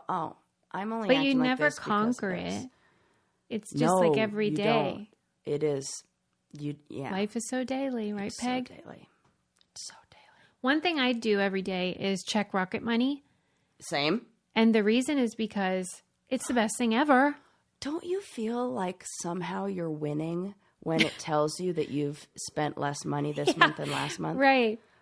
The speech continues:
Speaker 2: Yeah.
Speaker 1: I, I don't know how they managed to, like,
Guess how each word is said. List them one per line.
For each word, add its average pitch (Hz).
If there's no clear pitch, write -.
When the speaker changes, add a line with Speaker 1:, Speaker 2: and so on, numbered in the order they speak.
Speaker 2:
Yeah. 247
Speaker 1:
I, 220
I 190
don't 170
know 165
how 156
they 165
managed 147
to, 160
like, 139